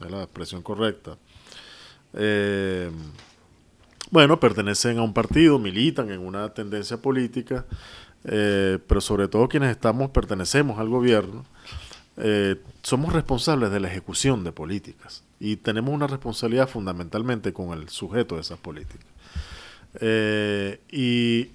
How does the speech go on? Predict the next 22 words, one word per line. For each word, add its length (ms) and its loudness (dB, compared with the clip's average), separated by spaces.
entre, 1080 2
en 320 -4
medio 260 4
de 60 4
esa 160 0
tensión, 640 -2
eh, 640 0
a 120 -4
la 160 0
hora 260 2
de 240 6
escoger, 540 -2
entre 240 -8
comillas, 420 -4
porque 160 -14
la 100 -10
cosa 220 -10
no 80 -6
es 60 -8
tan 100 -4
sencilla 400 -4
así, 300 0